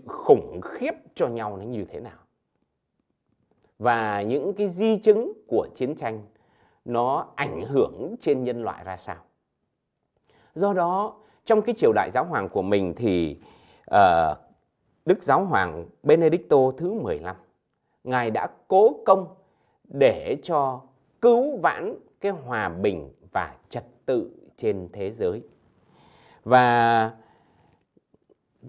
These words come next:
thông điệp đầu tiên của Ngài đó là thông điệp mang tên Ad Beatissimi Ad Potorolum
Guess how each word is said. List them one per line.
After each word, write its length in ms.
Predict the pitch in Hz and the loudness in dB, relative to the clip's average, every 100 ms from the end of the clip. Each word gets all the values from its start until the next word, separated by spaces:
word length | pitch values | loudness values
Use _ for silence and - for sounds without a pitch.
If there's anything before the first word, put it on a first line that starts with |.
| - _ _ _ _ _ - | -20 _ _ _ _ _ 6
thông 200 | 247 233 | 6 8
điệp 200 | 156 - | 6 10
đầu 240 | 127 123 120 - | 8 8 4 4
tiên 220 | 247 226 - - _ _ _ | 4 4 -2 -16 _ _ _
của 300 | - 135 90 | 2 4 4
Ngài 360 | 95 120 101 85 | 2 0 -2 -4
đó 220 | 87 117 | 2 2
là 200 | 196 135 82 | 4 0 -2
thông 180 | 143 131 | -2 2
điệp 180 | 104 | 2
mang 200 | 107 120 120 | 2 -4 2
tên 300 | 131 123 117 - _ _ | 2 2 -2 -12 _ _
Ad 180 | - 113 - _ - | -2 -2 -2 _ 4
Beatissimi 1160 | 131 127 - 247 254 - 147 123 123 120 117 - _ _ _ _ _ _ | 6 6 4 -2 -2 -4 0 2 2 0 -4 -10 _ _ _ _ _ _
Ad 160 | 107 104 - | -2 -2 2
Potorolum 920 | 135 131 135 135 127 127 131 127 123 | 4 4 4 4 6 6 6 4 0